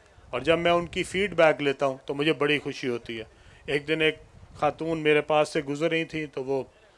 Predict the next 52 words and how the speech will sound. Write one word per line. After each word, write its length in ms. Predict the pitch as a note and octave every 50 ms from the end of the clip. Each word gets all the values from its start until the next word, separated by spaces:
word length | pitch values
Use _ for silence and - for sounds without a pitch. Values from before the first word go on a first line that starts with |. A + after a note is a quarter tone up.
| - - - - - - -
अ, 180 | A#2+ A#2 A#2+ A#2+
बुज़ुर्ग 340 | B2+ C3+ C#3 C3+ E3 D#3+ D#3+
खातून 380 | - D#3+ D3+ C#3+ - E3 E3+ E3
मेरे 200 | D#3 D3+ D3 D3
पास 260 | - D#3+ D#3 C#3 -
रुक 200 | C#3 C3+ D3 D3+
गई, 180 | - E3 D#3+ D#3+
उन्होंने 340 | D#3 D3 C#3 D3 D3 D3+ C#3
बड़ी 280 | C#3 - D#3 E3 E3
दुआएं 340 | D#3 C#3 C#3 C3+ C3+ C3+ C3
दी 160 | B2+ C3 C3
कि 100 | B2 C3+
हम 200 | A#2+ B2 C3 C#3
यहाँ 180 | C3 C3 C3 C3+
पे 120 | C#3 D3 C#3
फैमिली 380 | - - C3+ B2+ C3+ C#3+ D3
के 120 | C#3+ D3+ D3
साथ 260 | - D3 C#3+ C#3 -
आते 280 | C#3 C3+ - - D#3 E3
हैं 120 | D#3+ D#3 - - - - - - -
और 100 | C#3 C#3
हम 160 | D3 D3 C#3+ A#2+
हर 200 | - E3 F#3 F#3
रोज़ 240 | E3 E3 D#3+ D3 D#3
एंटरटेन 460 | D3+ C#3+ C#3 C#3+ - D3+ C#3 C#3 C#3+
होके 220 | C3 B2 - B2+ A2
जाते 300 | A2 G#2+ G2+ - - G2+
हैं। 220 | G2+ - - - - - - - - - - -
और 120 | A#2+ B2
वो 120 | B2+ C#3
पता 220 | C3+ D3+ D3+ - F3
नहीं 120 | F3 E3
कहाँ 460 | D3 - - - - - D3+ D3+ E3
से 160 | D#3 - E3+ D#3
आती 240 | D3 C#3+ C3+ D#3+
थी, 160 | D3 - F3 F3
लेकिन 280 | E3 D3+ C#3 C#3+ C#3+
ये 120 | C#3 C#3 C#3+
है 80 | C#3+
कि 120 | C3+ D3 C#3+
वो 280 | C#3 C#3+ D3 D#3 - - - - - - - -
तकरीबन 460 | - C3 B2+ C#3+ D#3 D#3 D3+ E3 - C#3+
हर 160 | D#3 E3+ E3+
रोज़ 220 | E3+ E3+ D#3+ D3+
अपने 220 | D#3 - - D#3+ D3
बच्चों 340 | C#3 C#3+ B2+ A#2+ D#3+ D#3+
को 100 | D#3 D#3+
साथ 220 | C#3 - D3 C#3+ D3 C#3+
लेके, 320 | D3 C#3+ C#3+ C#3 C#3+ D3+ C#3+
फैमिली 360 | - - C3+ C3 C#3 C#3 C#3
को 100 | C3+ C#3
साथ 220 | A#2+ - C3 B2+